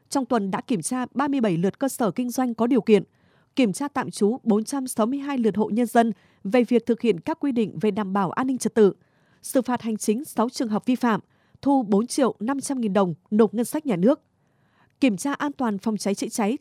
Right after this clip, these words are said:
tại hai mươi tám cơ sở và hộ gia đình, tổ chức tập huấn phòng cháy chữa cháy cho một trăm hai mươi sáu người tham gia. Chủ trì cùng các lực lượng tuần tra bốn trăm bốn mươi K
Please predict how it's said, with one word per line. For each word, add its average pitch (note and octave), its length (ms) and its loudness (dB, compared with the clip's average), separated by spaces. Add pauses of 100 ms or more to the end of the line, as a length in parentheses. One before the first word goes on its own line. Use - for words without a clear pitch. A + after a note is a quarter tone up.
tại A#3+ 200 -2
hai C#4 200 -6
mươi C4+ 100 -2
tám A3 240 -4
cơ C#4 120 -2
sở G#3+ 280 0 (100)
và G#3+ 120 2
hộ G3 220 0
gia C4+ 120 -2
đình, G#3+ 220 2 (480)
tổ A3 160 6
chức - 200 -6
tập A#3+ 140 -4
huấn G#3+ 300 -2
phòng A#3 200 -4
cháy G3 180 -4
chữa G#3 160 -6
cháy A3 340 -4
cho D4 160 -2
một A#3 140 2
trăm C4 300 -4
hai C#4+ 140 -4
mươi C#4 80 -2
sáu A3 200 -2
người C#4 180 0
tham A#3+ 180 -2
gia. A3+ 260 0 (720)
Chủ C4 180 2
trì A#3+ 220 -2
cùng A3+ 240 0
các D#4+ 160 -2
lực A#3 160 0
lượng G#3+ 220 2
tuần A#3+ 160 0
tra C4+ 360 -4
bốn A3 220 2
trăm C#4 260 -4
bốn G#3+ 120 2
mươi D#4 100 -2
K A#3 300 0